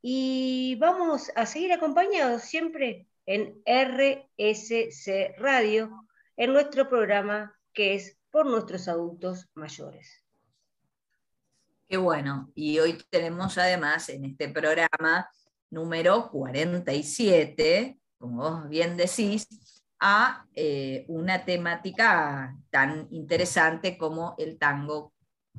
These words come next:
Speaker 2: para, como, como medio para mejorar la calidad de vida de las personas mayores, con la especialista Laura Binder, lógicamente, eh, tanguera.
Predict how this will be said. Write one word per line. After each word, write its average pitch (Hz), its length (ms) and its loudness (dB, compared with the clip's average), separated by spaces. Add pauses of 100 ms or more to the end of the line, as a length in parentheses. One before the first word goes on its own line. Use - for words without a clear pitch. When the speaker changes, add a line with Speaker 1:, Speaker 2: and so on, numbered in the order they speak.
(100)
Speaker 2:
para, 196 580 2
como, 175 200 -4 (440)
como 180 240 -2
medio 185 640 4
para 190 240 2
mejorar 151 460 -2
la 160 160 0
calidad 151 320 -4
de 151 100 -2
vida 147 220 -4
de 139 80 -2
las 131 100 -8
personas 127 420 -10
mayores, 117 460 -12 (400)
con 233 460 4
la 165 60 2
especialista 170 960 -2 (400)
Laura 165 500 4
Binder, 151 580 -4 (280)
lógicamente, 170 1300 0 (480)
eh, 123 520 -2
tanguera. 143 800 -6